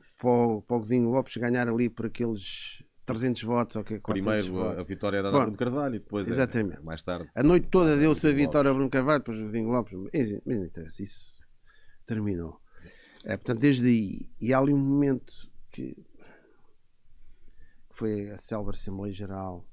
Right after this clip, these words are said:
Speaker 1: de fevereiro, em que o Bruno Carvalho, eh, o discurso final é uma coisa.
Speaker 2: Ah, sim, sim, sim.
Speaker 1: O discurso final é uma coisa. Eu, eu senti-me mal.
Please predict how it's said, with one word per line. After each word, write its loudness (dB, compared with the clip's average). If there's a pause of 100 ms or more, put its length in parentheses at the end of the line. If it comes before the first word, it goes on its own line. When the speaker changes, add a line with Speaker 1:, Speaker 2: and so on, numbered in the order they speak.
(560)
Speaker 1:
de -14 (120)
fevereiro, -12 (1120)
em -16
que -18
o -12
Bruno -14
Carvalho, -12 (600)
eh, -10 (680)
o -8
discurso -12
final -8
é -10
uma -12
coisa. -16
Speaker 2:
Ah, -10
sim, -8
sim, -12
sim. -18
Speaker 1:
O -18
discurso -12
final -12
é -8
uma -8
coisa. -12 (220)
Eu, -14 (400)
eu 4
senti-me 4
mal. 4